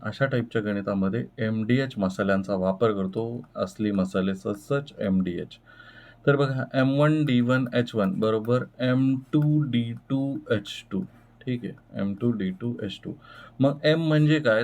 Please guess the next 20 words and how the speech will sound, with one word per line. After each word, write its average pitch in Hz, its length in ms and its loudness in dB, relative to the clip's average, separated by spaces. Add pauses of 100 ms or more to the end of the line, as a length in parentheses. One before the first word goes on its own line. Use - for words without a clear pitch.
तर 131 100 -2 (100)
किती 160 320 2
माणसं 120 500 4
होती, 98 260 0 (140)
किती 127 200 -2
माणसं, 113 480 2
किती 117 280 -4
मुलं, 110 360 2
किती 113 260 -6
बाया, 101 280 2
काय, 101 220 -2 (100)
कि-, 123 100 -8 (220)
किती 123 240 0
होते. 95 260 -2 (640)
ठीक 143 180 0
आहे, - 80 -4 (520)
किती 185 440 2 (100)
दिवस 160 540 4
काम 123 300 4
केले, 95 260 -2